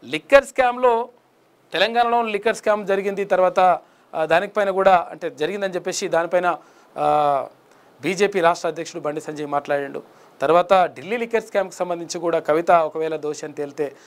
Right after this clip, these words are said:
హండ్రెడ్ పర్సెంట్ ఉపేక్షించేది లేదు అని చెప్పేసి చెప్పినటువంటి మాట మనం చూసుకోవచ్చు. మరోవైపు ఇక్కడ పాఠశాలలు తెరవనున్నటువంటి నేపథ్యంలో, అంటే జూన్ పన్నెండవ తేదీన తెరుచుకోనున్నాయి.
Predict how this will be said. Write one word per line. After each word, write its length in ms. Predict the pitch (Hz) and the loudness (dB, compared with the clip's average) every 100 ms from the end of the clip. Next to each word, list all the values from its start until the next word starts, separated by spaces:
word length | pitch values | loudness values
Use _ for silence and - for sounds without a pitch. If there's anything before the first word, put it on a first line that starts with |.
| - - | -14 -4
హండ్రెడ్ 340 | 160 247 - | 2 2 2
పర్సెంట్ 380 | 214 170 170 170 147 _ _ _ | -6 -6 -10 -10 -10 _ _ _
ఉపేక్షించేది 680 | 143 147 190 185 175 165 143 | -10 -4 -4 -4 -8 -6 -4
లేదు 260 | 143 180 185 | -2 -2 -2
అని 120 | 170 | -6
చెప్పేసి 400 | 165 156 156 147 151 | -10 -8 -8 -10 -12
చెప్పినటువంటి 400 | 147 143 139 131 | -10 -12 -8 -4
మాట 200 | 135 139 | -4 -4
మనం 160 | 135 | -10
చూసుకోవచ్చు. 460 | 131 - 139 - - _ _ - - - - | -12 -12 -10 -12 -16 _ _ -20 -20 -10 2
మరోవైపు 400 | 185 220 226 233 | 4 4 2 0
ఇక్కడ 360 | 214 190 160 - _ _ 135 | 2 2 2 0 _ _ -2
పాఠశాలలు 640 | 165 196 202 196 196 - - | 0 2 0 0 -2 -8 -6
తెరవనున్నటువంటి 560 | 160 180 180 170 160 151 | -2 -2 -2 -6 -6 -4
నేపథ్యంలో, 540 | 156 160 156 156 160 | -6 -6 -8 -2 -2
అంటే 360 | 143 143 160 - - _ | -2 0 -2 -2 -18 _
జూన్ 260 | 120 214 190 | -2 -2 2
పన్నెండవ 300 | 175 190 190 | 0 2 0
తేదీన 360 | 175 165 165 143 | 0 -6 -4 -4
తెరుచుకోనున్నాయి. 680 | 151 147 - 160 156 165 | -6 -6 -4 -2 -2 -6